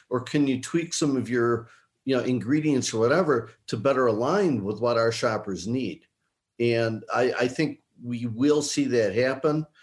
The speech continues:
I, I think it's very, very early on yet,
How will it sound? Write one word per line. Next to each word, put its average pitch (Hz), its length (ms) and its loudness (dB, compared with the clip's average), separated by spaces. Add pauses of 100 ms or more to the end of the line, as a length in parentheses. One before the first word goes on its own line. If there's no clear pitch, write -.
(200)
I, 117 100 0
I 110 220 0
think 110 200 0
it's 87 120 -6
very, 120 340 -2
very 117 240 0
early 117 440 0
on 117 300 -2
yet, 131 320 -2